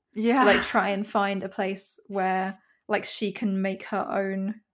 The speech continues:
Speaker 2: life or, like,
Speaker 1: Yeah.
Speaker 2: make her own art. And, like, rather than trying to force herself into the, all of these, like, constructs.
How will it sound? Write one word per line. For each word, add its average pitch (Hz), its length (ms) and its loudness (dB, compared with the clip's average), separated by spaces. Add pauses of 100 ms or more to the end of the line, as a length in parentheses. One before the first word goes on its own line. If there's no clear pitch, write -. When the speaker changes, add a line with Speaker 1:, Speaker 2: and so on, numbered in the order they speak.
(160)
Speaker 2:
life 208 640 -2
or, 220 160 -2
like, 208 160 2
Speaker 1:
Yeah. 190 220 6
Speaker 2:
make 156 100 -4
her 220 180 0
own 196 380 -2
art. - 580 -2 (480)
And, 214 180 2
like, 214 160 4
rather 202 240 6
than 202 120 0
trying 190 160 -2
to 190 60 -2
force 196 340 -4
herself 196 480 -4
into 196 240 -6
the, 185 100 -4
all 202 180 0
of 185 140 -4
these, 196 340 -4
like, - 460 -6 (140)
constructs. - 880 -4